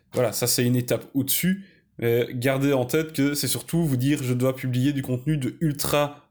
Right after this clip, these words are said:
haute qualité, vraiment de, voilà, qui, qui importe pour mon, mon client idéal. C'est quelque chose qui, euh, qui l'intéresse. Et pas qui vous intéresse vous, c'est du contenu qui intéresse votre, euh,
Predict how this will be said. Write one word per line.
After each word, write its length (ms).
haute 180
qualité, 380
vraiment 300
de, 260
voilà, 120
qui, 320
qui 200
importe 640
pour 180
mon, 320
mon 140
client 240
idéal. 240
C'est 100
quelque 220
chose 200
qui, 300
euh, 440
qui 140
l'intéresse. 720
Et 100
pas 120
qui 160
vous 220
intéresse 360
vous, 120
c'est 180
du 100
contenu 280
qui 80
intéresse 420
votre, 320
euh, 200